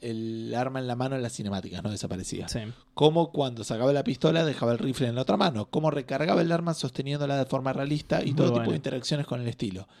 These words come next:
Speaker 1: sea, todo con el chumbo. Pero bueno, es Max Payne. Si estaba en un área muy confinada, guardaba el rifle solo y sacaba la pistola. Como haría un agente oficial con entrenamiento militar o un policía de la vida real.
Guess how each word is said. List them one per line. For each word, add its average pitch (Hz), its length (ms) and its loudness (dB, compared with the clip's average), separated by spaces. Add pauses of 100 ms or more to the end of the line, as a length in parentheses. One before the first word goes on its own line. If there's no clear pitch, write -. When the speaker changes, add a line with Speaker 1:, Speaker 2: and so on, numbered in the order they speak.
(180)
Speaker 1:
sea, - 160 2
todo 190 220 6
con 165 120 0
el 139 80 -2
chumbo. 120 320 -2 (400)
Pero 143 140 4
bueno, 135 160 4
es 101 60 -4
Max 110 180 -4
Payne. - 200 -4 (320)
Si - 180 4
estaba 170 260 6
en 156 80 4
un 151 120 4
área 151 260 8
muy 151 280 4
confinada, 160 520 2
guardaba 147 400 2
el 143 80 2
rifle 151 280 0
solo 170 320 4
y - 140 -4
sacaba 127 380 -4
la 131 100 -8
pistola. - 400 -12 (480)
Como 123 220 0
haría 131 180 6
un 135 120 2
agente 127 280 -2
oficial 160 360 -2
con 156 140 -2
entrenamiento 123 460 -6
militar 135 400 -4
o 135 60 -6
un 123 80 -8
policía 117 320 -2
de 107 60 -4
la 101 80 -6
vida 95 200 -6
real. 85 220 -14